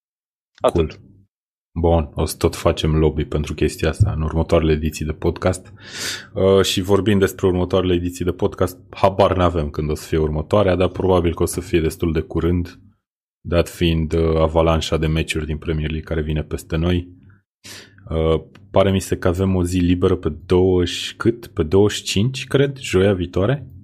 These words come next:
Speaker 2: Sau ceva de genul ăsta, avem o zi liberă în care nu e niciun meci de Premier League.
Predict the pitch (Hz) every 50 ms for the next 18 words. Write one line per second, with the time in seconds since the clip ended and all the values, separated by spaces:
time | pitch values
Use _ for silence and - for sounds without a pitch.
0 | - _ _ - 90 85 - - 90 95 92 87 87 82 92 87 85 87 82 -
1 | - 85 82 80 80 82 80 78 78 76 78 82 85 80 80 78 73 80 76 78
2 | 76 - 82 78 78 78 78 78 76 - - 80 78 78 76 73 73 80 - -
3 | 80 78 78 78 76 78 78 73 -